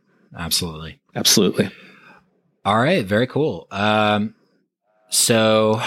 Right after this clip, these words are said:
Speaker 1: we, we're rolling, man. Uh, we're gonna move on to the next one. So a sixty-seven-year-old woman with past medical history significant for hypertension, hyperlipidemia,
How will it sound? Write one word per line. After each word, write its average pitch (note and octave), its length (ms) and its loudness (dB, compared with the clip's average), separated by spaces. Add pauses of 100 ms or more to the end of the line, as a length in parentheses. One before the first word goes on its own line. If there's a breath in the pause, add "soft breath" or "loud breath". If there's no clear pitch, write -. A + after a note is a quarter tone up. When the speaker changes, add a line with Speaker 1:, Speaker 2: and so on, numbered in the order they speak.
(260 loud breath)
Speaker 1:
we, A#2 240 0
we're G#2 220 -2
rolling, A2+ 420 0
man. F#2 320 -8
Uh, G#2+ 340 -2
we're A#2 160 -2
gonna D3 140 0
move C3+ 180 2
on B2+ 160 2
to B2 60 4
the A2 80 2
next G2+ 240 -2
one. A2+ 280 -6 (400 loud breath)
So G#2+ 520 2 (120)
a A2+ 480 0
sixty-seven-year-old A2+ 1400 0
woman F2 400 -2 (180)
with F#2 340 -4
past - 320 0
medical B2 240 0
history G2 380 0
significant F#2 600 -2
for F2 340 -8 (120)
hypertension, C3+ 800 0 (480 soft breath)
hyperlipidemia, G2+ 1040 0